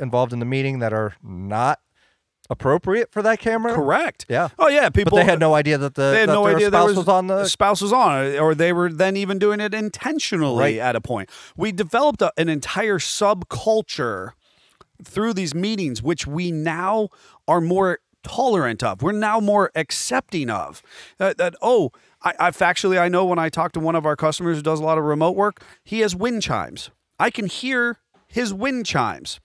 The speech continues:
Speaker 2: Um, w-, I don't know. Actually, it can be a little distracting.
Speaker 1: Yeah.
Speaker 2: You know?
Speaker 1: The dog
Speaker 2: Um,
Speaker 1: barking in the background
Speaker 2: the
Speaker 1: constantly.
Speaker 2: dog barking in the background. The kids who are coming and going. The spouses who are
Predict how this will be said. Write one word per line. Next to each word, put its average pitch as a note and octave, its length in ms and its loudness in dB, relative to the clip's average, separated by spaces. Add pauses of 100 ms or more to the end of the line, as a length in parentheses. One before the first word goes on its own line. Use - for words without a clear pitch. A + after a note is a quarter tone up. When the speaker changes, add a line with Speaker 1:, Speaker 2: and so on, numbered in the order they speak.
(840)
Speaker 2:
Um, F3 340 2 (580)
w-, F3 400 -10 (800)
I A#3 120 -2
don't D#4 100 0
know. B3+ 220 2 (360)
Actually, C4 340 0
it B3 140 -6
can A#3 120 -2
be B3+ 80 -2
a C4 80 -2
little B3+ 200 -4
distracting. A3 840 -6
Speaker 1:
Yeah. D3+ 160 2
Speaker 2:
You F3 120 2
know? G3 260 0 (440)
Speaker 1:
The - 80 0
dog C#3+ 280 4
Speaker 2:
Um, E3 80 -4
Speaker 1:
barking C3 340 0
in B2+ 80 -4
the A#2+ 80 -4
background B2 400 -2
Speaker 2:
the - 40 2
Speaker 1:
constantly. B3 460 2
Speaker 2:
dog - 40 -4
barking G3 400 2
in E3 80 0
the C#3+ 80 -2
background. B2+ 440 0
The D3+ 60 -4
kids G3 480 -2 (120)
who F#3+ 100 2
are F3+ 120 2
coming F3+ 280 -2
and E3+ 60 -2
going. G3+ 240 0
The C3+ 60 -2
spouses E3 640 -2
who D3+ 160 0
are C#3+ 260 2